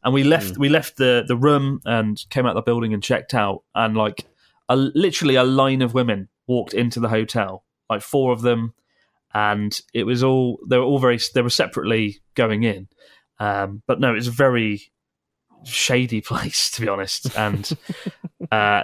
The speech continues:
Speaker 1: the guy at the counter did not seem surprised in the slightest that we were checking out. It looked like we
Speaker 2: No.
Speaker 1: had just gone in, done something together as a couple and just left after an hour and a half, which is how long we were in the room. But,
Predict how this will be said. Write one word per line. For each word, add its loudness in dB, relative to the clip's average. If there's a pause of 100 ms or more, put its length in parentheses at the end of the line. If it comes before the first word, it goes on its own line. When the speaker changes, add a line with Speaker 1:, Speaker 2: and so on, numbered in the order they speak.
Speaker 1:
the 2
guy 4
at 2
the -6
counter 0
did 0
not 2
seem 0
surprised 0
in 0
the 0
slightest 0
that -2
we -2
were -2
checking -2
out. -2 (380)
It 4
looked 4
like 4
we 4
Speaker 2:
No. 2
Speaker 1:
had -4
just -2
gone 4
in, 2 (480)
done 2
something -2
together 2
as -2
a 0
couple 0
and -2
just -4
left -2
after -4 (180)
an -4
hour 0
and 0
a 0
half, -2
which -12
is -10
how 0
long 0
we 0
were -2
in 0
the -6
room. -2 (160)
But, -8